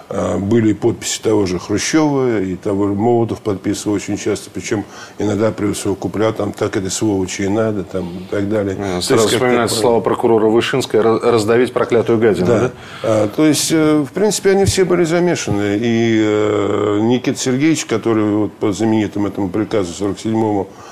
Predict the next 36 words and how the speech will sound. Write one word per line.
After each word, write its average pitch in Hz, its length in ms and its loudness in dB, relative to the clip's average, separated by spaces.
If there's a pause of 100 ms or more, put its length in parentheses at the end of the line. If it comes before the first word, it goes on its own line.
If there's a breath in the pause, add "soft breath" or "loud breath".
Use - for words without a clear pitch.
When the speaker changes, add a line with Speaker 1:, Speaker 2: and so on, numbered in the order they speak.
(180 loud breath)
Speaker 1:
э, 101 580 0
просил 110 380 0
дать 104 220 0
дополнительные 104 720 0
еще 98 240 -4
квоты 117 400 -2
на 104 180 0
расстрел 110 460 0
на 107 120 0
Украине 151 440 2
в 127 80 -6
бытность 135 360 -2
своего, 123 440 2 (420 loud breath)
э, 110 800 2 (840)
секретарем 113 600 0
Компартии 110 480 -2
Speaker 2:
Но 107 80 2
Speaker 1:
Украины. 117 160 4
Speaker 2:
расправился 117 560 2
только 123 200 2
с 107 100 0
Берией. 139 380 4
А - 140 0
Speaker 1:
Да, 127 120 6
Speaker 2:
что? 127 120 4
Speaker 1:
но 170 140 6
чем 202 240 2
был 180 180 4
опасен 156 500 0
Берия? 85 440 0 (420)
Берия 196 340 2
был 170 220 4
опасен 147 460 2
тем, 185 260 2
что 131 380 2
он 170 400 2